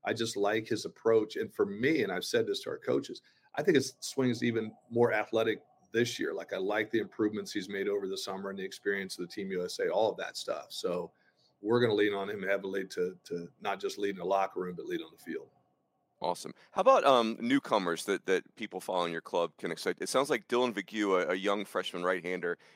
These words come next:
Speaker 2: is a really exciting arm for you all.
Speaker 1: A late pickup for us, and, and we didn't really it was one of those where the recruiting happened so fast because of circumstances, but he had a lot of success coming in, actually pitched in the College Summer League coming in, was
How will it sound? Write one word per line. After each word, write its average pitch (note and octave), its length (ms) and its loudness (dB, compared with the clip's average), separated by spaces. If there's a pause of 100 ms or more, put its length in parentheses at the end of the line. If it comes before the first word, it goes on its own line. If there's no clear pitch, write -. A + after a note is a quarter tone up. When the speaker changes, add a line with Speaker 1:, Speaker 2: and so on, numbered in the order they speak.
Speaker 2:
is G2 140 -4
a G2+ 60 2
really F#2+ 300 2
exciting E2 400 -2
arm D#2 200 -6
for - 180 -14
you C2+ 160 -10
all. B1 220 -8
Speaker 1:
A A2+ 60 4
late A#2+ 500 6
pickup C3 480 6
for A2 220 4
us, G#2 380 -4
and, G2+ 240 -8
and G2+ 160 -6
we G2+ 80 -2
didn't A#2+ 360 6
really A2 500 4 (640)
it G2+ 40 0
was G#2 80 -4
one D3+ 120 8
of C#3+ 60 10
those C3 160 8
where A2+ 160 8
the F#2+ 240 2
recruiting C3 420 6
happened A#2+ 340 2
so G2+ 160 -2
fast A2 560 -2
because F#2+ 360 -8
of F#2+ 40 -12
circumstances, G#2+ 840 -2
but G2+ 140 -6
he G2 80 -4
had G#2+ 160 0
a F#2+ 40 -2
lot A2 200 2
of B2+ 80 -2
success - 420 -2
coming G2+ 260 -6
in, F#2+ 80 -4
actually G2+ 280 -2
pitched - 320 -2
in - 80 -8
the F#2 40 -12
College G2 380 -4
Summer A#2+ 240 0
League F2+ 240 -4
coming F2+ 260 -8
in, F#2 200 -6
was F2+ 180 -12